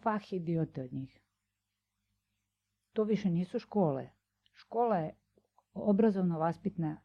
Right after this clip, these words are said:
institucija, ustanova. Da bi mogla da, e, obavlja tu svoju funkciju, ona mora da ima opšte obrazovne predmete.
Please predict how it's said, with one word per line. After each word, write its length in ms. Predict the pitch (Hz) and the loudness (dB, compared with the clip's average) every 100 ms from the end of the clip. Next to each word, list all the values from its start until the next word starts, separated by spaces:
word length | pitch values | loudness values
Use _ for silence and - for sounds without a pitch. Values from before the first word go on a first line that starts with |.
| _ | _
institucija, 760 | 156 143 _ _ 151 135 - _ _ _ _ - | -8 -8 _ _ -12 -12 -16 _ _ _ _ -4
ustanova. 480 | 196 - 143 123 120 _ _ _ | -4 -2 -4 -4 -12 _ _ _
Da 300 | 151 151 269 269 | -10 -2 -2 0
bi 260 | 226 196 _ _ | -2 -4 _ _
mogla 800 | 160 170 185 233 254 196 147 143 180 | -4 0 6 6 6 0 -2 -4 -10
da, 360 | 190 156 143 143 - | _ -12 -10 -10 -16
e, 140 | - 165 147 139 147 - - | -10 -4 -2 -2 -6 -10 -2
obavlja 400 | 196 208 202 170 | 2 4 4 0
tu 180 | - 185 | -2 -6
svoju 320 | - 180 175 | -2 -2 -2
funkciju, 420 | - 151 151 - 170 | -4 -6 -6 -8 -6
ona 120 | 170 | -4
mora 520 | 156 156 175 185 151 | -4 -2 -2 -2 -4
da 120 | 147 | -6
ima 160 | 156 160 | -6 -6
opšte 240 | 147 - | -6 -6
obrazovne 460 | 147 151 143 135 135 | -6 -6 -6 -6 -6
predmete. 460 | - 131 151 139 | -6 -8 -10 -14